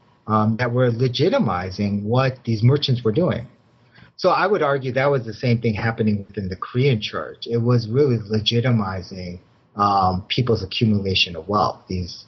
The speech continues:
these people who are acquiring all this new wealth.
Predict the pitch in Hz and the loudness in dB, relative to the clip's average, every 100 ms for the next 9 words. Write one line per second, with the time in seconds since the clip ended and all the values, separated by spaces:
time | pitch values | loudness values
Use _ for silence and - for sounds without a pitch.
0 | _ 101 90 - 143 139 113 - 110 98 | _ -8 -6 -2 0 2 0 0 0 2
1 | 87 80 - 117 - 117 117 120 98 87 | 0 -2 -6 -6 -4 0 0 0 -2 -8
2 | 90 - 104 107 101 - 92 78 101 113 | -12 -4 0 0 -2 -2 -4 -2 -2 0
3 | 85 - | -2 -6